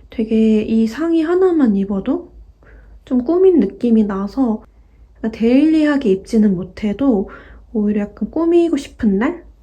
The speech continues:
저는 입어주고 있어요. 제가 이 제품이 마음에 드는 이유는 이 양쪽 다 어깨 부분을 이렇게 덮어줘서 속옷 끈 걱정할 필요도 없고, 또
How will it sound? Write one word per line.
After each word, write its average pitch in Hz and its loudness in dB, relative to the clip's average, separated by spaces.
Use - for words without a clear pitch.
저는 202 -2
입어주고 202 -8
있어요. - -16
제가 220 -4
이 202 -4
제품이 226 -2
마음에 208 0
드는 202 -2
이유는 208 -2
이 233 -2
양쪽 208 -4
다 - -10
어깨 320 -4
부분을 233 0
이렇게 208 -6
덮어줘서 226 -4
속옷 320 -4
끈 349 -4
걱정할 208 -2
필요도 277 -4
없고, - -10
또 277 -4